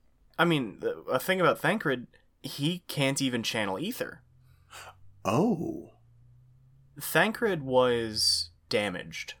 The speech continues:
Speaker 1: along with Y'shtola.
Speaker 2: That's right, when he popped out through Flow
Speaker 1: Of
Speaker 2: with
Speaker 1: the
Speaker 2: her.
Speaker 1: life stream.
Speaker 2: Yeah.
Speaker 1: Yeah.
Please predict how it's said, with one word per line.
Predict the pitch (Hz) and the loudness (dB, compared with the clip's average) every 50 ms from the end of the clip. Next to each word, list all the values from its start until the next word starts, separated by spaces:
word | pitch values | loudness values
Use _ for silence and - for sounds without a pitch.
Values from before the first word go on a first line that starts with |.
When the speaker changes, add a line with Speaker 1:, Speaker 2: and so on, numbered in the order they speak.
| _ _ - | _ _ -6
Speaker 1:
along | 113 110 107 104 104 101 | -4 -2 -2 -2 -2 -2
with | 95 98 - - | -2 -4 -4 -4
Y'shtola. | - 98 92 - - - 180 220 160 - - - | -6 -8 -6 -4 -2 0 0 2 0 0 -2 0
Speaker 2:
That's | 92 85 - - - - | 0 0 0 0 -2 -4
right, | 104 95 95 95 98 120 147 165 165 131 | -4 -6 -8 -8 -4 -2 0 2 2 2
when | 95 95 90 | 0 0 -2
he | 90 85 | -4 -6
popped | - - - 90 90 87 - - 92 | -6 -6 -6 -4 -4 -4 -4 -4 -2
out | 92 92 90 92 90 - - | 0 0 0 0 0 -2 -6
through | - - - 98 92 92 90 87 85 87 87 | -10 -10 -6 -4 -4 -2 -2 -2 -2 -2 -4
Flow | - - - 107 120 180 220 | -8 -4 0 2 2 2 2
Speaker 1:
Of | 190 | 2
Speaker 2:
with | 123 - - | 0 0 -2
Speaker 1:
the | 98 | -2
Speaker 2:
her. | 95 92 | -2 -2
Speaker 1:
life | 117 160 - | -2 -2 -2
stream. | - - - 67 69 - | -4 -6 -8 -10 -10 -6
Speaker 2:
Yeah. | - 104 120 147 180 | -2 -2 0 0 0
Speaker 1:
Yeah. | 117 131 - - - - | 0 0 0 -2 -4 -6